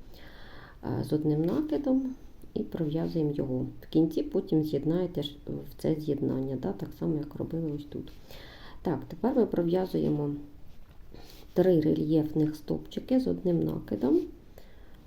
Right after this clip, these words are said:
На основі стовпчиків з одним накидом попереднього ряду.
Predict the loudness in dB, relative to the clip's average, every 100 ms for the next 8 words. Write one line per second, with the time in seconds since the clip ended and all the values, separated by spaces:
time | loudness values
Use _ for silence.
0 | -18 -14 -2 2 2 2 2 4 6 4
1 | 0 -2 0 -2 -2 0 4 6 6 2
2 | 0 -2 0 -2 -4 -2 0 2 0 2
3 | 0 0 -4 -6